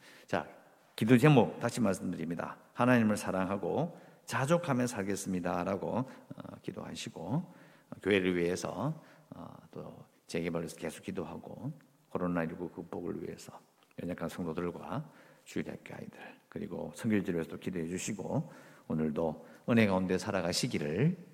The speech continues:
주의 이름으로 축원합니다. 기도하겠습니다. 하나님 아버지, 오늘도 저희들 찬송하며 기도하며 하나님을 예배함으로도 하루를 시작합니다. 우리가 함께 읽은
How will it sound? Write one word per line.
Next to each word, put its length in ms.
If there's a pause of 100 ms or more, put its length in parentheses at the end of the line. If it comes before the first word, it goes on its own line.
주의 200
이름으로 760
축원합니다. 960 (440)
기도하겠습니다. 920 (1500)
하나님 300
아버지, 320
오늘도 340
저희들 800
찬송하며 1000
기도하며 640 (420)
하나님을 400
예배함으로도 600
하루를 300
시작합니다. 720 (680)
우리가 160
함께 240
읽은 260